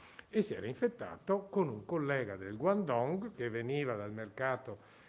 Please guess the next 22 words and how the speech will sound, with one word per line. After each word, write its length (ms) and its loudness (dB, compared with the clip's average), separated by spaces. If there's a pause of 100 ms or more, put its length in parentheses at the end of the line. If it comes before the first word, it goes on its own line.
(180)
di 180 2
animali 400 2
vivi, 480 0
che 140 -6
l'ha 120 -2
infettato 640 -4
e 60 0
l'ha 100 -4
portato. 480 -16 (380)
Quel 140 -4
virus 320 -6
circolava 520 -6
da 80 -2
sei 260 -6
mesi 400 -12 (680)
e 100 -4
i 100 -4
cinesi 460 -6
non 160 -6
ce 120 -6
l'avevano 460 -12
detto. 380 -20